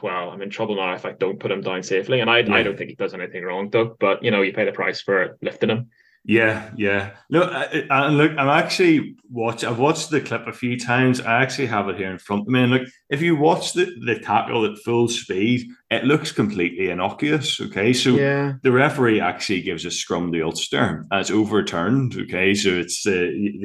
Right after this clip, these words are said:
Speaker 2: yellow's then
Speaker 1: That's right,
Speaker 2: given.
Speaker 1: yeah.
Speaker 2: So the referee doesn't see anything wrong with it. He just sees a tackle with a knock on, and the guy, obviously, he's, he's extending his, his right arm.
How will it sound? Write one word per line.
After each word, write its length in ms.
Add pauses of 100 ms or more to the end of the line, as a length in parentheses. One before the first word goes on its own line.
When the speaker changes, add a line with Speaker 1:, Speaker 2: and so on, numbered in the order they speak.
Speaker 2:
yellow's 360
then 160
Speaker 1:
That's 140
right, 160
Speaker 2:
given. 200
Speaker 1:
yeah. 220 (220)
Speaker 2:
So 420 (340)
the 100
referee 280
doesn't 240
see 80
anything 300
wrong 320
with 100
it. 80
He 60
just 200
sees 220
a 80
tackle 600
with 180
a 60
knock 320
on, 500
and 100
the 60
guy, 560
obviously, 440
he's, 160 (120)
he's 160
extending 560
his, 340
his 200
right 260
arm. 480